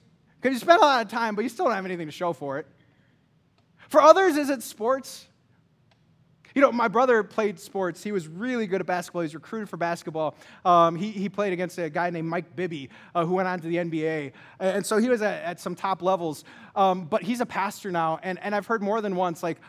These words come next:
"Why did I spend so much time shooting hoops?" As a pastor, it does not matter how good I am at shooting a three-pointer,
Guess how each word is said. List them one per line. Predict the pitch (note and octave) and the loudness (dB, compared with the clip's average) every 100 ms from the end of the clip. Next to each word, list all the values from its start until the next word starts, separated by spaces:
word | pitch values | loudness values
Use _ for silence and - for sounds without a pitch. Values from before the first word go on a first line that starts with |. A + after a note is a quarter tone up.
| - | -20
"Why | - E3+ B3 | -14 -8 -4
did | B3+ | 0
I | A#3+ | 0
spend | G#3 G#3 G3+ | 0 -4 -4
so | G3 | -6
much | F3+ E3+ | -8 -8
time | F#3 E3 | -8 -8
shooting | - F3 | -10 -10
hoops?" | E3 C#3 - - _ _ _ _ _ _ _ _ _ _ - | -8 -8 -12 -20 _ _ _ _ _ _ _ _ _ _ -2
As | A3 | 0
a | G#3+ | 0
pastor, | G#3+ G#3+ - G#3+ | -2 -2 -4 -4
it | G3 | -4
does | A3 F3 | -4 -2
not | G3 G3+ F3+ | 0 0 0
matter | F#3 F#3 F#3+ F3 | -4 -2 -2 -2
how | E3+ | -4
good | E3 F3+ | -4 -4
I | F3 E3+ | -2 -2
am | E3+ | -4
at | D#3 | -8
shooting | - E3+ D#3+ | -8 -8 -6
a | D3+ | -8
three-pointer, | - D3+ - D3 B2+ | -10 -12 -10 -10 -10